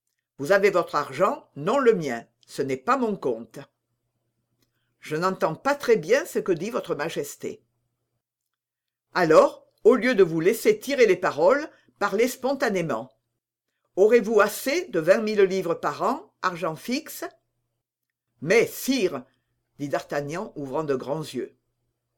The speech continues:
Aurez-vous assez de quatre chevaux entretenus et fournis, et d'un supplément de fonds tel que vous le demanderez,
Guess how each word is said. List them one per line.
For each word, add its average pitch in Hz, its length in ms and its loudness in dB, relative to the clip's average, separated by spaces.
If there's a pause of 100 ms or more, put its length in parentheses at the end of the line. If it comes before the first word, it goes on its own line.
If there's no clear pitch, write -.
(1200)
Aurez-vous 214 440 4
assez 247 360 -2
de 208 100 0
quatre 226 360 0
chevaux 214 560 2
entretenus 202 680 -2
et 196 80 4
fournis, 202 540 -4 (520)
et 160 100 0
d'un 175 160 2
supplément 254 560 -4
de 196 120 -4
fonds 208 380 -4
tel 233 280 0
que - 80 -4
vous 185 180 0
le 170 60 2
demanderez, 180 800 -2